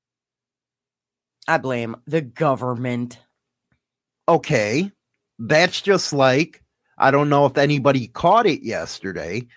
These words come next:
Speaker 2: During the press conference, a reporter, you can tell she was one of them frickin' flipheads,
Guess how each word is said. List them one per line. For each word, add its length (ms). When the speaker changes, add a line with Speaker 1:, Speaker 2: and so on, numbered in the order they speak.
Speaker 2:
During 300
the 80
press 380
conference, 640
a 80
reporter, 720
you 120
can 180
tell 280
she 220
was 180
one 240
of 60
them 320
frickin' 400
flipheads, 800